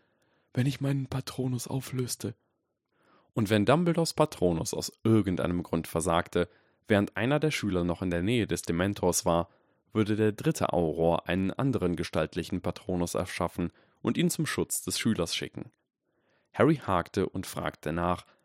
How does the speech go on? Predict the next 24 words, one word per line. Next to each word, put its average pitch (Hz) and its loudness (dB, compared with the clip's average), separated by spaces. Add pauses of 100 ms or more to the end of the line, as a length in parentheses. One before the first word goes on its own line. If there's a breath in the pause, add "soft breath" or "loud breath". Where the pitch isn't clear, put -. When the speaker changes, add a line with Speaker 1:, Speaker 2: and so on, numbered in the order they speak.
(180 soft breath)
Speaker 2:
aber 117 0
er - -4
konnte 156 -2
keinen 135 -2
Fehler 131 -4
im 90 -4
Sicherheitssystem 78 -4
finden. - -8 (1080)
Also 120 2
atmete 82 -4
Harry 87 2
tief - -8
durch, 95 2 (440)
sank 95 2
weiter 98 0
in 131 -2
den 127 -2
Stuhl, 90 0 (360)
schloss - -2
die - -6
Augen 98 -2 (600)
und 110 2
erinnerte 87 0
sich. - -10